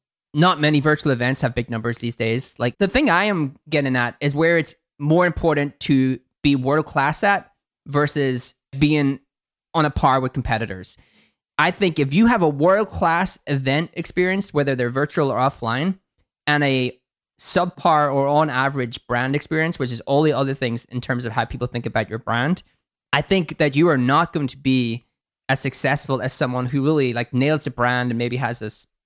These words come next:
average event strategy. And so for me, it comes to the size of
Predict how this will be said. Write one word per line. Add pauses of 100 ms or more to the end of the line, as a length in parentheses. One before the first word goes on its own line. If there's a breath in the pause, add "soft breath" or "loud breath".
(120)
average
event
strategy. (400 soft breath)
And
so
for
me,
it
comes (120)
to (140)
the
size
of